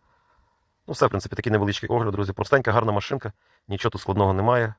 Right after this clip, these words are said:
Береш собі і таксуєш, їздиш, в місяць заробляєш тисячу баксів.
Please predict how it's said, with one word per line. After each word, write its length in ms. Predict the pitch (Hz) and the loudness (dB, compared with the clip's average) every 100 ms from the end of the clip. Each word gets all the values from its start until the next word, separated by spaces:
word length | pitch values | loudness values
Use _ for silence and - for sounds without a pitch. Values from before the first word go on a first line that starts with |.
| _ _ _ _ _ _ _ | _ _ _ _ _ _ _
Береш 320 | _ 90 113 - | _ 2 2 0
собі 240 | 92 98 | -2 -2
і 140 | 90 | -2
таксуєш, 500 | 101 - - 120 101 | -6 -8 -2 0 0
їздиш, 380 | 104 110 101 - | 0 0 0 -2
в 80 | 92 | -2
місяць 240 | 113 107 | 0 2
заробляєш 380 | 92 92 107 104 | 0 2 4 2
тисячу 300 | 110 101 - | 0 -10 -4
баксів. 340 | 90 87 - | -2 -2 -4